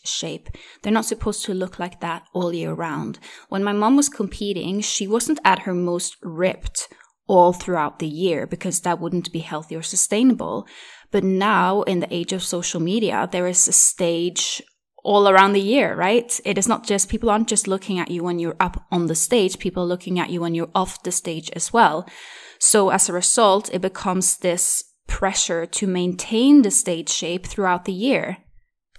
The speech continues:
And this creates a very unrealistic view of what you can maintain throughout the year without engaging in very, very dangerous behaviors.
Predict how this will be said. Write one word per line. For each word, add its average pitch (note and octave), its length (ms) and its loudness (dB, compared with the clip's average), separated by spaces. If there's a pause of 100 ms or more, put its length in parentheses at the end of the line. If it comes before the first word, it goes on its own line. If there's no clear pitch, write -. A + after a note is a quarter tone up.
And G#3+ 140 4
this A#3+ 180 8
creates G#3+ 400 0
a G3+ 40 -4
very F#3+ 960 0 (160)
unrealistic F3+ 600 0
view E3 420 -4
of E3 200 -6
what D#3+ 200 -2
you E3 80 -4
can E3+ 200 -6
maintain D#3+ 320 -4
throughout D#3 280 -8
the E3 60 -8
year C#3 200 -4
without E3+ 280 -6
engaging D#3+ 460 -6
in D#3+ 140 -4
very, D#3+ 480 -2
very C#3 280 -6
dangerous - 400 -8
behaviors. - 720 -6